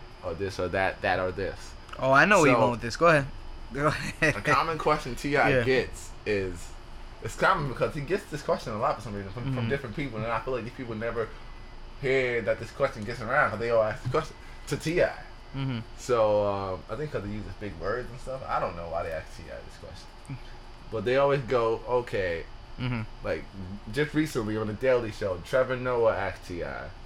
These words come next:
Speaker 1: you know, how, you know, there's this whole Black Lives Movement matter,
Speaker 2: Mm-hmm.
Speaker 1: when, you know, we're, we're, we're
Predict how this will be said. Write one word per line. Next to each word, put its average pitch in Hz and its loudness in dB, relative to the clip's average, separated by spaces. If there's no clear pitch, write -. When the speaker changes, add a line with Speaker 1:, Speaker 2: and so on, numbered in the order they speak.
Speaker 1:
you 113 -8
know, 98 -2
how, 92 0
you 95 -6
know, 80 -8
there's 110 -2
this 110 -6
whole 110 2
Black 104 2
Lives 104 4
Movement 104 -6
matter, 104 2
Speaker 2:
Mm-hmm. 98 0
Speaker 1:
when, 101 -2
you 104 -4
know, 90 -4
we're, 90 -2
we're, 90 -2
we're 92 -4